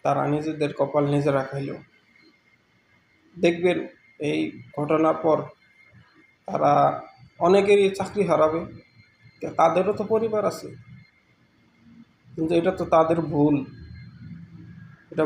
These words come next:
ভুল না দেশের এই পরিস্থিতিতে এরকম একটা আন্দোলন? তারা তো এই পনেরো বছর কই ছিল? পনেরো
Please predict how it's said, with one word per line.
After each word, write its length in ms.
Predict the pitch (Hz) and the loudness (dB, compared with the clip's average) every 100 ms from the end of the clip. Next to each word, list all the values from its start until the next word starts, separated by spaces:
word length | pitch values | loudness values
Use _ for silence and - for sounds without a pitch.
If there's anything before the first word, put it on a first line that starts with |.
| 147 | 2
ভুল 120 | 160 190 | 4 6
না 80 | 202 175 - - | 4 0 -8 -4
দেশের 260 | 156 151 160 156 | -2 0 0 2
এই 60 | 151 160 | -2 -2
পরিস্থিতিতে 600 | 165 160 156 147 147 151 - - - - 156 | -4 -4 -8 -6 -2 -2 -2 -10 -14 -4 -2
এরকম 260 | 151 156 147 | 0 0 -2
একটা 140 | - 143 151 | -2 0 0
আন্দোলন? 340 | 151 151 151 147 - - - - - - - _ _ - - - - - - - | 0 0 0 -2 -12 -20 -20 -20 -20 -20 -20 _ _ -20 -20 -18 -20 -20 -12 -2
তারা 200 | 170 175 | -2 2
তো 60 | 190 185 | 2 2
এই 80 | 180 196 | 2 2
পনেরো 260 | 214 214 214 | 2 4 2
বছর 200 | 208 175 165 | 2 0 2
কই 100 | 170 170 | 0 2
ছিল? 120 | 165 - - - - - - | -2 -4 -10 -20 -20 -20 -2
পনেরো 240 | 170 170 | 0 2